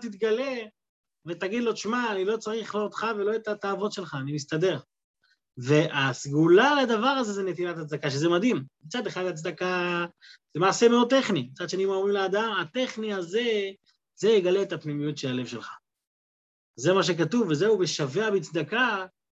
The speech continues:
שמה זה שבע בצדקה? מי זה השבע? זה הנשמה שהיא שבויה אצלנו, היא תיפדה על ידי הצדקה, שאדם נותן צדקה.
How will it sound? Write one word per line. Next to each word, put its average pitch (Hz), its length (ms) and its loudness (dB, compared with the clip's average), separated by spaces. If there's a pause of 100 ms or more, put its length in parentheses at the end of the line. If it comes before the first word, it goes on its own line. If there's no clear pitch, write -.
(180)
שמה 175 240 -4
זה 220 100 2
שבע 208 300 0
בצדקה? 180 440 -4
מי 240 200 0
זה 262 120 0
השבע? 226 600 0
זה 180 120 -2
הנשמה 196 460 -4
שהיא 240 180 -8
שבויה 208 480 4
אצלנו, 202 460 -2 (380)
היא 220 180 -4
תיפדה 226 640 2
על 202 80 2
ידי 185 220 -2
הצדקה, 156 500 -6
שאדם 147 280 0
נותן 139 260 0
צדקה. 120 340 -6